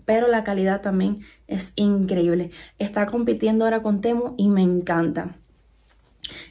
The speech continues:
Este, pero esta blusita yo la estuve obteniendo por siete dólares, seis, algo así. Es decir, que un precio súper bueno. Como les decía, porque tuve una interrupción.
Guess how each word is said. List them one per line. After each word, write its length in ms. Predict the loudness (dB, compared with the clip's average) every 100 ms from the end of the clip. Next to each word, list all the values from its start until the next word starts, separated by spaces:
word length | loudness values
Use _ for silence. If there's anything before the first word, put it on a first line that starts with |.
| _
Este, 560 | 2 4 4 2 -2 -2 -2
pero 220 | 2 2
esta 200 | 2 0
blusita 340 | 2 2 2 2
yo 60 |
la 80 | 2
estuve 340 | 2 2 0 -2 -12 -2
obteniendo 540 | 0 0 2 0 0
por 140 | -2
siete 360 | -2 0 0 2
dólares, 400 | 4 4 4 2
seis, 280 | 0 -2 -2 -10 -20 _
algo 340 | 0 0 2 0
así. 320 | 0 -2 -2
Es 80 | -4
decir, 300 | -4 -6 -6
que 60 |
un 120 | -4 -2
precio 400 | -2 -2 -4 -8 -14 -20
súper 420 | -6 -2 0 2
bueno. 200 | 0 2
Como 120 | 4 6
les 100 | 8
decía, 380 | 6 6 4
porque 260 | 4 2 2
tuve 240 | 2 0 2
una 220 | 2 2
interrupción. 1000 | 4 2 4 2 2 0 0 0 0 -2